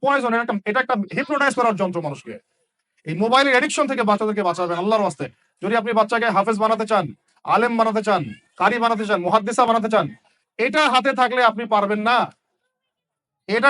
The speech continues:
এটাতে অ্যাডিকশন হয়ে, অ্যাডিক্টেড হয়ে গেলে আপনি কোনোভাবেই বাচ্চাকে মেমোরি ধরে রাখতে পারবেন না। বহু হাফেজে কোরআন, কোরআন ভুলে গেছে দিন দিন এটার কারণে। এটার মধ্যে অ্যাডাল্ট্রি অনেক কিছু আছে, ওরা এগুলো বোঝে,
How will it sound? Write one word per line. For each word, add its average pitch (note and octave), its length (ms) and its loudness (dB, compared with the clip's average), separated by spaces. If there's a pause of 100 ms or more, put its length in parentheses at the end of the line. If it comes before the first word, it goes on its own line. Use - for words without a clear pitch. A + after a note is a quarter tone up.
এটাতে A#3+ 260 0
অ্যাডিকশন C#4 340 0
হয়ে, B3+ 180 2
অ্যাডিক্টেড C4 360 -2
হয়ে B3+ 140 4
গেলে C4 160 0
আপনি A3+ 240 2
কোনোভাবেই C4+ 480 0
বাচ্চাকে A3+ 380 0 (600)
মেমোরি A#3+ 460 -2
ধরে A#3+ 200 -2
রাখতে B3+ 180 0
পারবেন B3 260 2
না। A3+ 140 2 (1120)
বহু C4+ 360 2
হাফেজে B3 400 4
কোরআন, C4+ 440 2 (180)
কোরআন B3+ 220 -2
ভুলে B3 220 -4
গেছে B3 160 -2
দিন A3+ 160 -2
দিন F3 240 -2
এটার A3 220 2
কারণে। E3 280 0 (1120)
এটার A3+ 220 0
মধ্যে B3 160 2
অ্যাডাল্ট্রি A#3+ 380 2
অনেক C4 200 2
কিছু B3+ 200 -2
আছে, F3 280 0
ওরা A3 160 0
এগুলো A#3+ 160 -2
বোঝে, A#3 440 -2